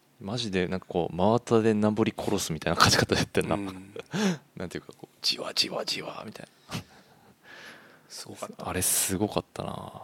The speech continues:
Speaker 2: うん。
Speaker 1: なんか、エフワンのイメージだとさ、な-、俺が見る前まではもっとこう、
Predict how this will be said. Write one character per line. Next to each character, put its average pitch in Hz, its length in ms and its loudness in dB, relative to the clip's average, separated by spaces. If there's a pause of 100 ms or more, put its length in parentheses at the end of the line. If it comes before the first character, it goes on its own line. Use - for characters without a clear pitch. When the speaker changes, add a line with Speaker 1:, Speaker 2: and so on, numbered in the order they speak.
(360)
Speaker 2:
う 120 40 -14
ん。 110 120 -16 (540)
Speaker 1:
な 127 100 4
ん 131 40 0
か、 87 400 12 (320)
エ - 80 4
フ 113 120 4
ワ 143 80 10
ン 156 200 -2
の 156 80 0
イ 151 60 0
メ 160 120 6
ー 143 40 6
ジ 113 60 2
だ 98 60 2
と - 80 -10
さ、 - 380 -2 (280)
な-、 - 120 -4 (1120)
俺 113 140 12
が 123 40 10
見 120 120 6
る 127 80 8
前 139 200 6
ま 90 140 6
で 90 60 4
は 85 100 6
も 98 120 2
っ 95 40 0
と - 120 -6
こ - 340 2
う、 - 40 -20